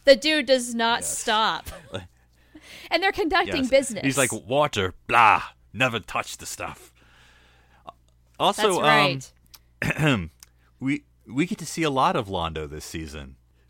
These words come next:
Speaker 1: Uh, um, yes, we learn a bit about his anatomy. We know that there are six.
Speaker 2: <laughs>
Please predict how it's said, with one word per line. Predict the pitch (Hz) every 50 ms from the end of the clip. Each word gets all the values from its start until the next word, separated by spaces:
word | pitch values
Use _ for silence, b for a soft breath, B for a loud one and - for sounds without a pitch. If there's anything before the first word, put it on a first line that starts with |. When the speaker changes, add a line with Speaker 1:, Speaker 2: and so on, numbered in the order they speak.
| B B B B B B - -
Speaker 1:
Uh, | - 262 262 - -
um, | 269 254 262 254 233
yes, | 247 220 262 294 370 381 262 - - - - - -
we | 214 220 262 285 294 302
learn | 262 247 285 302 311 311 294 277
a | 277 262
bit | 220 - 269 294 370
about | 453 - - - 349 359 370 -
his | 339 359 339 -
anatomy. | 269 330 320 320 330 330 320 330 302 269 214 185 175 170 165 165 -
We | 214 220
know | 226 240 247
that | 277 294 -
there | 285 277
are | - 277 277
six. | - - 147 143 - - 135 143 143 - - 135
Speaker 2:
<laughs> | 147 143 -